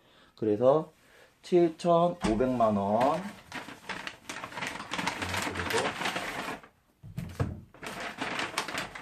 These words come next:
네, 또 오백만 원 신권 백 장 해가지고 팔천만 원.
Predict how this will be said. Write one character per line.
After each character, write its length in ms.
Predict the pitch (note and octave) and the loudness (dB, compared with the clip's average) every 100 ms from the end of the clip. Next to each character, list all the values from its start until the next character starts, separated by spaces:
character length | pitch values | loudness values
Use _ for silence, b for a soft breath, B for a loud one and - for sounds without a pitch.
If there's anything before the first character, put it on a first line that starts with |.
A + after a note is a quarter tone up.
| - - - - - F2 - - - - | -10 -8 -8 -8 -6 -6 -8 -10 -8 -4
네, 160 | F#2 E2 - | -2 -2 0
또 100 | D#3 A2+ | 4 6
오백만 400 | A2+ C3 C3+ B2+ | 6 6 8 8
원 80 | B2 | 6
신권 840 | - C#3 - A#2+ A#2+ C3 D#3+ F3+ - _ _ _ _ - | 4 0 6 10 12 12 10 2 -4 _ _ _ _ -6
백 200 | G#2 - | -4 4
장 200 | A#2+ A#2+ | 6 6
해가지고 680 | A2+ G#2+ G2 A2 D#3 E3+ F#3 b b b b _ _ | 6 4 4 6 6 6 0 b b b b _ _
팔천만 680 | - G3+ G#3 - F3+ D3 A2+ | 0 2 2 2 4 4 6
원. 560 | G2+ G#2 A#2 D3 F3+ | 6 6 6 4 2